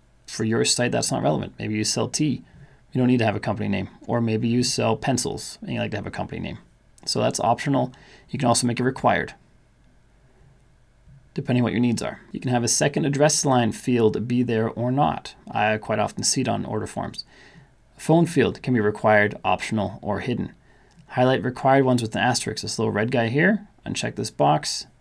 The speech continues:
takes all the asterisks away. I usually keep them there 'cause if people don't fill out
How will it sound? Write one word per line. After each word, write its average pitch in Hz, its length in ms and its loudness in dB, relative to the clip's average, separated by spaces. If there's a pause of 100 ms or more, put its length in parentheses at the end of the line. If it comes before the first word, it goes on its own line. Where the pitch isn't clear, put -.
takes - 240 -8
all 104 140 -4
the 104 120 -4
asterisks 98 760 -6
away. 107 440 -4 (440)
I - 120 2
usually 147 300 6
keep 147 220 2
them 151 80 0
there 151 160 2
'cause 147 100 -4
if 143 80 -6
people 151 180 4
don't 135 200 0
fill 135 440 2
out 123 300 -2